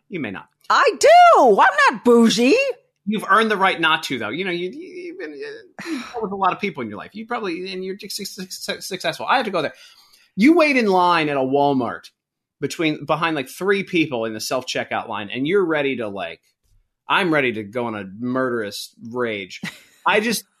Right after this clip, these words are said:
Speaker 1: I don't understand how hard it is for people to, like, scan the thing and then put your card in. That really
Speaker 2: Yeah.
Speaker 1: fixes America because it is just such a simple task that no one can do. Now, elderly people are exempt from this, obviously,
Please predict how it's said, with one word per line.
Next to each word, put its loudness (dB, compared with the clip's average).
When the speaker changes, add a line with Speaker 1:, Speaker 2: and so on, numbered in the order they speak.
Speaker 1:
I 2
don't 2
understand 2
how 0
hard -2
it -6
is -6
for -8
people -10
to, -8
like, -8
scan -6
the -6
thing -6
and -8
then -6
put -12
your -10
card -8
in. -14
That 2
really 2
Speaker 2:
Yeah. -8
Speaker 1:
fixes -4
America -8
because -2
it -12
is 0
just -6
such -4
a -2
simple -4
task -10
that -8
no 2
one -4
can -4
do. -4
Now, 0
elderly 2
people -6
are 2
exempt -6
from -16
this, -18
obviously, -10